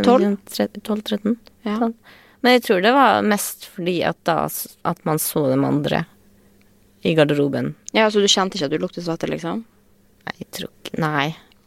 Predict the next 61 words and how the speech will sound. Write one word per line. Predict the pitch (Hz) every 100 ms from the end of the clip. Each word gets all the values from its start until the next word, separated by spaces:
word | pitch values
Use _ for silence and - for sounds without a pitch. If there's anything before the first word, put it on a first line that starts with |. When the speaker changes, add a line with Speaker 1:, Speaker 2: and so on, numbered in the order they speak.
| _ -
Speaker 1:
Og | 247
det, | - 254
grunnen | 269 233
til |
at | 190
jeg | 196
sier | - 185
at | -
jeg | 202
har | 196
litt | 190
traumer | 208 202 180 156 160 151 -
rundt | 170 160 -
det, | 185 247
er | - 285 165 -
rett | 196 170
og |
slett | 165 165
Speaker 2:
Mor | 202 202
Speaker 1:
fordi | 180
Speaker 2:
di | 160
ga | 160
deg | 160
ikke | 156
lov | 147 175
til | - 170
å | 156
bruke | 160 277
Speaker 1:
Jo, | 339 359
jo, |
Speaker 2:
deodorant? | 269 233 214 214
Speaker 1:
jo, | - 262
og, | 247
men | 277
det | 269
var, | 269
jeg | 269
tror | 269
det | 262
var | 262
mamma | 262 262 226 180 185
som, | 196 190
nå, | 202 196 190 190 - 160 -
det | 190 190
kan | - 190
godt | 185
hende | 190
at | 180
jeg | 175
tar |
feil | 170 165 156
her, | 165 185
at | 180
jeg | 175
husker | 180 -
feil, | - 170 208
men | 208
jeg | -
tror | 233 208
liksom | 233 220
mamma | 208 214 196